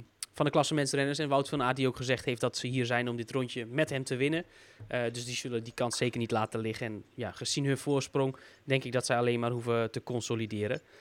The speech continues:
Ehm, maar goed, er is nog een, eh, voorbereidingskoers op deze Tour de France de komende week. Die begint namelijk, ehm, dit weekend en dat is de Ronde van Zwitserland. Ehm, kunnen we Remco Evenepoel al opschrijven als eindwinnaar?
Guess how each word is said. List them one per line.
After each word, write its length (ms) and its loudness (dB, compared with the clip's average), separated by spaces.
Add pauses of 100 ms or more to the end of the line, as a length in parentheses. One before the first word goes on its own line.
(180)
Ehm, 520 -4 (380)
maar 120 8
goed, 220 2 (140)
er 120 6
is 120 4
nog 420 4
een, 220 4
eh, 280 4
voorbereidingskoers 1000 8
op 160 2
deze 560 6
Tour 180 2
de 60 -4
France 300 4
de 60 -2
komende 320 2
week. 260 4 (320)
Die 100 0
begint 300 2
namelijk, 480 2 (120)
ehm, 460 2
dit 180 0
weekend 340 2
en 80 -2
dat 120 0
is 100 -6
de 100 0
Ronde 240 2
van 200 -4
Zwitserland. 840 0 (500)
Ehm, 400 4 (680)
kunnen 220 4
we 80 8
Remco 300 6
Evenepoel 400 2
al 120 4
opschrijven 360 0
als 100 0
eindwinnaar? 440 2